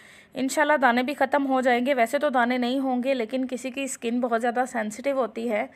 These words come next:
इसलिए अगर दाने होते हैं तो उसका ये हल है देसी घी या मक्खन।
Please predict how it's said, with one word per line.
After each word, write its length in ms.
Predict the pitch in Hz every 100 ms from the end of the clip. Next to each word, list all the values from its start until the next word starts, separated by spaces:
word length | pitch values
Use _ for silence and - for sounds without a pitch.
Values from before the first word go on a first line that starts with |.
| - - -
इसलिए 320 | 262 254 269 294
अगर 180 | 277 254
दाने 240 | 240 240
होते 300 | 254 214 247
हैं 240 | 247 254 294 - - - -
तो 100 | 254
उसका 200 | 247 285
ये 200 | 247 233
हल 200 | 262 247
है 140 | 247 269
देसी 360 | 226 220 - 240
घी 240 | 240 247
या 120 | 262 220
मक्खन। 420 | 202 - -